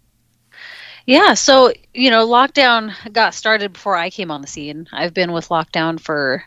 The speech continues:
just about two years now. And, uh, they said, you know, "How about you be the brand manager for lockdown?" And I said, "Well, who's lockdown?" <laughs> And come to find out, lockdown has been around for over a decade now. And we are the number one vault accessory company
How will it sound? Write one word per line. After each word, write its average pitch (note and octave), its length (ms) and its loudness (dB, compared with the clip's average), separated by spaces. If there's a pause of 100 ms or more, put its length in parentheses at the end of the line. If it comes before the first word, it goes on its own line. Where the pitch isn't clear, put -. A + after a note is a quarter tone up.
(140)
just - 160 -4
about - 200 2
two - 140 -6
years F3 320 -4
now. C#3+ 320 -4 (320)
And, G#3+ 480 2
uh, G#3 200 0 (100)
they G#3+ 160 2
said, G#3 380 2
you G3 100 -10
know, F#3+ 240 0
"How F#3 100 0
about G#3+ 120 -2
you G#3+ 60 -10
be G3+ 100 -6
the G3 80 -6
brand F3+ 200 -4
manager F3+ 240 -6
for G3+ 140 -8
lockdown?" E3 440 0
And D#3+ 80 -6
I E3+ 100 -4
said, E3+ 260 -6
"Well, E3+ 360 -6
who's G3 200 -8
lockdown?" F#3+ 420 -4 (520)
<laughs> - 540 -2 (200)
And A3 360 2 (760)
come C4+ 160 2
to C#4 80 -6
find A#3+ 280 -2
out, D4+ 240 0
lockdown B3 480 -2
has A3+ 120 -14
been A#3 160 -10
around A3 280 -2
for G3 140 -10
over F#3+ 220 -6
a G#3+ 40 -6
decade F3 400 -8
now. C#3 280 -14 (180)
And G#3 580 2
we B3 200 2
are G3 60 4
the E3+ 100 -2
number D#3+ 240 -2
one D3+ 180 -2
vault D3+ 220 2
accessory D#3 440 -4
company D#3 440 -4